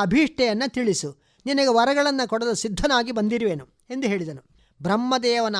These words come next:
ಅಮೃತವಾಣಿಯನ್ನು ಕೇಳಿ ಅರುಣದಾನವನು ತುಂಬ ಸಂತುಷ್ಟನಾದನು. ಅರುಣನು ಕಣ್ತೆರೆದು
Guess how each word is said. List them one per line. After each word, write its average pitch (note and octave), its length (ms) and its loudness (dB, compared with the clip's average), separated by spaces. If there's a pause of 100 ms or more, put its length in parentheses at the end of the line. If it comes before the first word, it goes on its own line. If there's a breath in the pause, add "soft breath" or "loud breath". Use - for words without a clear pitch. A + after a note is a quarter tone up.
ಅಮೃತವಾಣಿಯನ್ನು A3+ 1000 0
ಕೇಳಿ A#3 420 -2 (340 soft breath)
ಅರುಣದಾನವನು G3+ 760 0
ತುಂಬ D4 400 -2
ಸಂತುಷ್ಟನಾದನು. F#3+ 1000 -6 (120)
ಅರುಣನು B3 360 -2
ಕಣ್ತೆರೆದು A#3 720 -2